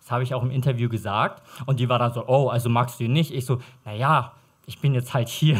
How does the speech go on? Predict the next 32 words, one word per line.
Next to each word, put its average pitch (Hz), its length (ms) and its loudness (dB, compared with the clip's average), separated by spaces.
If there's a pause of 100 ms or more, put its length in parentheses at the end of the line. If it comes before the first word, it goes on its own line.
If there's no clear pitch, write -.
<laughs> - 40 -4
ne? 151 160 6 (540)
Also 165 200 2
ich 135 140 0
ble-, 147 220 0
ich 131 160 -2
bleib 165 300 4
jetzt 143 180 -4
auch 120 160 -4
hier.“ 113 340 -4 (320)
Ich, 131 140 -6 (120)
ich - 140 -4
geb 190 140 2
ihm 170 120 4
trotz-, 160 300 2 (220)
ich 175 120 0
hab 165 120 -2
gesagt, 139 240 -6
„Ich 233 240 -4
geb 135 180 -4
ihm 120 120 -2
eine 110 100 -6
Chance“, 110 480 -8
ne? 156 160 -2 (1900)
Ich, 175 120 -2 (2000)
danke. 135 420 -4 (600)
Ich 156 120 4
hab, 196 100 2 (220)
ich 165 120 0
hab 185 140 2
das 185 160 0
Konzept, 202 400 4